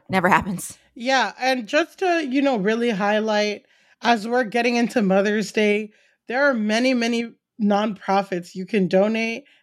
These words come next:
Speaker 2: and volunteer work, and their entire mission is getting kids to visit their moms in jail a-, and
Speaker 1: Mm-hmm.
Speaker 2: parents in jail, you know? And, like, that's a big campaign they do every year. Project Avery is one of them. And it's just like,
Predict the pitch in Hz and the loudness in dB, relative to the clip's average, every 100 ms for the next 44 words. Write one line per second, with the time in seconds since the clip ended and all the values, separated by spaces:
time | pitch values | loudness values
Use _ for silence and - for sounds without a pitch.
0 | - 196 196 202 190 - 220 226 226 - | -8 0 2 2 0 -2 0 0 -4 -4
1 | 220 214 233 220 196 - 220 254 233 220 | 0 2 4 0 -2 -4 0 0 0 -6
2 | - 208 - 190 175 202 208 208 - 220 | -6 -6 -4 -4 -2 0 0 -2 -6 -6
3 | 220 202 _ _ _ - 185 196 226 - | -6 -8 _ _ _ -4 0 0 0 2
4 | 208 196 190 190 190 170 180 165 - _ | 2 2 0 0 0 2 0 -2 -14 _
5 | _ - - 226 240 220 175 226 220 214 | _ -8 -4 -2 0 0 2 2 2 0
6 | 214 180 185 165 151 190 214 208 240 269 | -4 0 2 2 0 -2 0 0 0 -4
7 | - - 233 226 196 226 208 254 180 226 | -10 -4 0 0 0 -2 0 0 0 -2
8 | 196 - 170 202 214 214 196 190 196 196 | -2 -2 0 0 0 2 2 2 0 0
9 | 208 190 190 202 196 202 196 196 202 202 | 0 0 0 -2 -2 -2 0 0 2 0
10 | 196 196 208 202 196 196 196 226 - 220 | 0 0 0 2 2 0 -2 -4 -2 -2
11 | 185 - | -2 -6